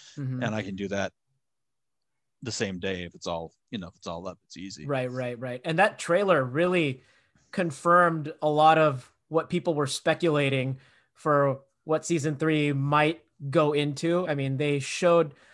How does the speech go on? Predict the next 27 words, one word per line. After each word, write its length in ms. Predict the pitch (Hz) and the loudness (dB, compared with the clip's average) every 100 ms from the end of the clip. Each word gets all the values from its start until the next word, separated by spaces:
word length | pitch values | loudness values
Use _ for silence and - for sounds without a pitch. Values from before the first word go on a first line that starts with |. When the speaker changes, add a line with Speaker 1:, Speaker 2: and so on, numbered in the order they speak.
| - | -10
Speaker 1:
I'm 100 | 156 | -4
forgetting 320 | 170 165 165 | 0 2 2
his 200 | 151 120 | 2 -2
name, 480 | 139 151 143 135 135 | -2 0 0 -2 -4
the 80 | - | -4
main, 320 | 143 165 170 170 | -2 -2 -2 -4
the 180 | 151 170 | 0 4
actor 360 | 175 170 170 147 | 4 2 -2 0
who 120 | 147 | -4
played 480 | - 165 156 135 - _ _ - | -4 -2 0 -2 -10 _ _ -4
his 240 | 170 156 | -2 -2
antagonist 880 | 160 139 151 160 156 143 139 - - | -6 -4 0 2 2 -2 -4 -6 -6
in 440 | 147 135 135 135 - _ _ _ _ _ _ - | -2 0 -2 -4 -10 _ _ _ _ _ _ -14
The 60 | |
Karate 360 | 147 165 156 139 | 0 2 2 0
Kid 300 | 151 139 120 | -2 -4 -4
two, 520 | - 214 147 127 135 _ _ _ _ _ - | -2 0 2 0 -6 _ _ _ _ _ -8
when, 360 | 147 143 135 | -6 -4 -6
uh, 340 | 135 131 127 123 | -6 -6 -8 -6
Daniel 380 | 147 147 160 143 | -4 -2 -2 -2
went 200 | 139 135 | -2 -4
to 120 | 139 | -6
Okinawa 680 | 135 135 135 135 143 143 131 | -6 -4 -2 2 2 2 0
with, 200 | 131 127 _ _ 147 | -2 -6 _ _ -12
with 240 | 139 - | -12 -8
Mister 320 | 139 135 139 | -10 -8 -8
Miyagi. 560 | 131 131 143 127 117 | -6 -2 -2 -2 -10